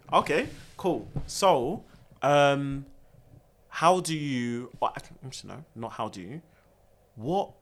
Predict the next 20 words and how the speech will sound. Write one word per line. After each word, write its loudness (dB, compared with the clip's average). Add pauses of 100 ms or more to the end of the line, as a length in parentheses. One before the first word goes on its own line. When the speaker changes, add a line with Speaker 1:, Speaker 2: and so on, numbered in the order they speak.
(140)
Speaker 2:
tools -6 (720)
and, -2
uh, -4 (380)
resources -8 (640)
do -10
you -6
actually -12
use -10
on -12
a -12
daily -6
to -18
kind -12
of -12
supplement -12 (520)
that -2
ambition -10
and -14
that -14
growth? -14